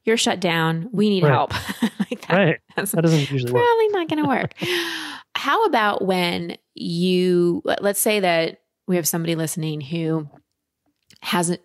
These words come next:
Speaker 1: two employees that are in conflict with each other, or two
Speaker 2: Yeah.
Speaker 1: children that always seem, I mean, that, fair, that's kind of normal, but it ca-, it can cross the line of just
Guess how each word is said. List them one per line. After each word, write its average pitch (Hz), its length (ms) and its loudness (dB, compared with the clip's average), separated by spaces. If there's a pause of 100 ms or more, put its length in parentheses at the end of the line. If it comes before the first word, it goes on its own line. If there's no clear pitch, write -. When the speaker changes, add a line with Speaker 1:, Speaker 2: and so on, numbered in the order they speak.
(120)
Speaker 1:
two 208 120 -2
employees 165 640 0
that 180 100 0
are 175 80 2
in 170 100 -4
conflict - 400 -4
with - 120 -4
each - 140 -2
other, - 280 -2 (400)
or 165 100 0
two 160 140 -2
Speaker 2:
Yeah. 135 60 0
Speaker 1:
children 165 520 0
that 151 120 -2
always 127 240 -2
seem, 147 140 -4
I 156 40 -2
mean, 165 100 0
that, 170 180 -4
fair, - 240 -2
that's 233 300 -4
kind 240 280 0
of 160 60 -6
normal, 160 320 0
but 151 200 -2 (200)
it - 200 -8
ca-, 226 180 2
it 214 120 0
can 202 440 0 (280)
cross 202 260 0
the 170 120 -2
line 151 220 2
of 120 140 -4
just - 260 -2